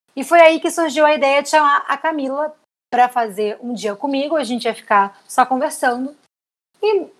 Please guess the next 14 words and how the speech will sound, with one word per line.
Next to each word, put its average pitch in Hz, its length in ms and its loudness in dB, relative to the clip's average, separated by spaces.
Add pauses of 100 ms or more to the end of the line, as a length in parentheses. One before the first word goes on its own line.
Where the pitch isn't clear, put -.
(160)
muitas 349 360 2
pessoas 320 400 2
amaram, 262 540 4
assim, 185 280 -16
que - 120 -20
foi 202 260 -4
uma, 220 480 -8 (320)
uma 220 240 -2
das 220 180 -2
minhas 226 240 -8
lives 240 760 -4
de 202 300 -4
maior 262 420 6
visualização, 294 840 -2